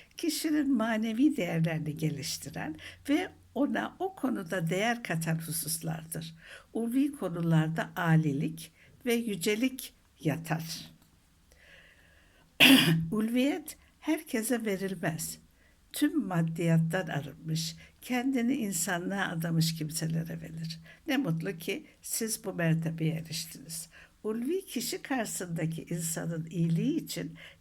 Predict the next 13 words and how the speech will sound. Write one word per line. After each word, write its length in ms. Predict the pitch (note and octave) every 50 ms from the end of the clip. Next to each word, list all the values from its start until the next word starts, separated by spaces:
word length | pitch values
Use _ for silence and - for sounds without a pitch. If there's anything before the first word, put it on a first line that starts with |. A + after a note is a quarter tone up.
| _ _ -
çaba 400 | - - - G3 E3+ F#3+ A3+ A3
gösteren, 760 | - - E3 D#3+ D#3+ E3 - - D#3 D3+ D#3 D#3 E3 E3 E3 - - - - -
sevgisini, 1080 | - - - A#3 A#3 A#3 A3+ - A3 G3+ - - - G3+ F3 E3+ F3 E3+ E3+ E3 -
bilgisini 840 | A#3 A#3 A#3+ B3+ - - A3 G#3 - - A3 G3 F#3 F#3+ F3+ F#3 E3 - - - - -
ona 360 | - B3 C#4 D4+ E4 D#4+ -
aktaran 640 | F#3+ E3 E3 - - D3+ C#3 C#3 D3 D3+ E3+ E3 - - - - _ -
ve 140 | A3+ A#3
karşılık 720 | A#3 - C4+ C4+ C#4 C4+ C4+ - C#4 C4 A#3+ A#3 A#3+ - -
gütmeden 680 | D4 C#4+ C#4+ - B3 F#3 E3 - - E3+ E3 E3 -
bu 80 | - C#4
sevgiyi 600 | C4+ - - A#3+ G#3 G3 F#3+ - F#3+ F3+ F3 E3
veren 360 | D#3+ C#3+ D#3 E3 E3+ E3 E3
kişidir. 600 | - - - - - - - - D#3+ - - -